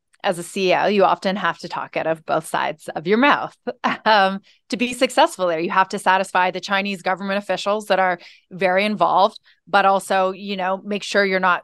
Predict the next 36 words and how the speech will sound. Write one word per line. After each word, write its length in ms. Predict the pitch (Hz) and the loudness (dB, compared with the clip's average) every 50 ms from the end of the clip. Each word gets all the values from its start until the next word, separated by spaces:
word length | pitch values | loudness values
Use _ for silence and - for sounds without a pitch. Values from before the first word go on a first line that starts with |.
| _ _ | _ _
seen 340 | - - - 208 190 185 185 | -18 -12 -10 -8 -8 -6 -8
as 160 | 180 - - | -10 -10 -10
too 220 | - - 226 208 | -8 -2 -2 -2
close 640 | 202 - - - 202 202 202 185 175 - - - - | -4 -4 -4 2 4 6 6 6 4 0 -8 -12 -10
to 140 | - - 202 | -4 -2 -2
the 120 | 185 180 | -2 -2
Chinese 640 | - - 175 175 170 170 170 165 170 180 185 - - _ _ - _ - | -2 -2 -2 -2 -2 -2 -4 -6 -6 -6 -6 -8 -12 _ _ -20 _ 0
here 180 | - 208 196 | 2 4 4
in 80 | 190 185 | 4 4
America. 440 | 180 196 220 233 226 - 190 175 170 | 2 4 4 4 4 2 0 -2 2
So 200 | - 202 185 - - - - _ | 2 2 0 0 -2 -18 -20 _
what 240 | - 202 226 - 175 | 2 2 2 2 2
makes 280 | 220 226 247 240 - - | 0 0 0 0 -2 -6
this 200 | 220 202 - 226 | -6 -6 -4 -2
easy 300 | 240 262 233 185 190 180 | -2 -2 -2 -2 -4 -4
for 100 | 190 190 | -4 -4
Tim 220 | - 202 190 185 | -4 -2 -4 -2
Cook 220 | - 202 185 180 - | 0 0 -2 0 -2
to 120 | - 190 | -6 -6
do 440 | 165 202 214 208 190 180 170 165 160 _ _ _ _ _ _ _ - - | 0 2 4 4 6 4 4 2 0 _ _ _ _ _ _ _ -8 -8
is 120 | 196 170 | -2 0
that 120 | 208 190 | -2 0
there's 300 | - 196 180 180 - - - - | 0 -2 -4 -4 -6 -14 -12 -6
two 400 | - 302 294 285 294 285 277 214 | -2 0 0 0 0 -2 -4 -6
very 320 | 185 190 226 220 220 220 226 | -2 0 0 2 2 0 -2
different 500 | 185 160 151 202 202 202 202 180 180 - | -4 -4 -4 -4 -4 -4 -6 -12 -10 -8
social 360 | - 196 185 175 - 190 170 | -4 -2 -2 -2 -2 -6 -8
media 320 | 175 180 165 165 165 156 - | -8 -8 -8 -8 -8 -10 -10
platforms. 760 | - - 147 - - _ - 170 156 147 143 156 165 - - _ - - - _ - | -8 -8 -8 -8 -8 _ -8 -6 -6 -6 -8 -10 -14 -16 -16 _ -20 -20 -20 _ -8
Here 540 | - 247 247 240 240 240 233 226 220 _ _ _ _ _ | 0 4 6 6 8 8 6 4 2 _ _ _ _ _
we 120 | - 196 202 | -4 -4 -2
have 180 | 202 175 175 | 0 0 2
Instagram, 600 | 208 220 220 214 - - 196 196 190 190 190 180 _ _ _ - | 2 0 -2 -2 -8 -4 -2 0 0 0 -2 -6 _ _ _ -10
Meta, 640 | 185 185 208 208 208 202 196 190 190 185 185 180 180 - | -6 0 4 4 6 6 6 4 4 2 2 0 -2 -6
Snap, 560 | _ - - - 214 202 196 190 180 - _ - | _ -20 -8 -4 0 0 2 2 0 -2 _ -4
Tik-, 260 | - 220 202 208 | -2 -2 -2 -2